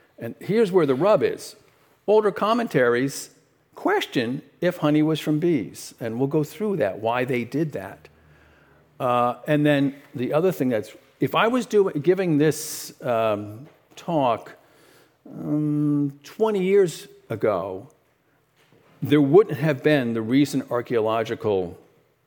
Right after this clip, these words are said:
discoveries that have changed viewpoints. So we're gonna look at that, and this, that is quite important. Okay,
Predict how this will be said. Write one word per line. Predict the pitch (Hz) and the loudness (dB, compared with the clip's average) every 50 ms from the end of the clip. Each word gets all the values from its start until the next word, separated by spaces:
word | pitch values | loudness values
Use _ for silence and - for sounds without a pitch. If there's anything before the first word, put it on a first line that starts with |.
| _ | _
discoveries | - 123 - - - 131 123 120 117 107 101 92 87 - | -8 -8 -8 -2 -2 0 0 0 0 -2 -4 -4 -4 -4
that | 120 110 101 | -4 -4 -4
have | 107 101 104 - | -4 -8 -10 -8
changed | - - - 151 139 131 120 110 104 98 95 - | -10 -2 0 0 0 2 0 -4 -6 -8 -10 -10
viewpoints. | 95 110 113 117 113 - - 98 87 92 98 - - | -10 -8 -8 -8 -8 -8 -8 -8 -8 -8 -10 -14 -8
So | - 127 120 113 104 - - - - - | -2 0 2 2 2 0 -6 -20 -20 -6
we're | - 147 170 | 0 0 4
gonna | 190 196 185 | 4 4 4
look | 165 160 160 - | 4 2 2 0
at | 143 131 - | 0 -4 -2
that, | 123 117 107 95 - - | -2 0 0 -2 -2 -4
and | 123 120 117 117 | -8 -8 -6 2
this, | 131 - 208 - - | 4 4 4 4 -4
that | - 135 160 180 180 - | -4 -2 0 0 0 -2
is | 151 123 - | -4 -4 -4
quite | - - - 151 139 139 135 | -10 -8 -2 0 2 2 2
important. | 120 117 107 - 123 110 101 92 87 104 90 90 - _ _ _ _ _ _ _ _ _ _ _ _ _ _ _ _ _ _ _ - _ - _ - - - - - _ - - - | 0 -4 -6 -4 0 0 0 0 -2 -6 -12 -14 -16 _ _ _ _ _ _ _ _ _ _ _ _ _ _ _ _ _ _ _ -20 _ -20 _ -20 -20 -20 -20 -20 _ -20 -4 0
Okay, | 170 156 - 123 - - | 0 2 2 0 -2 -2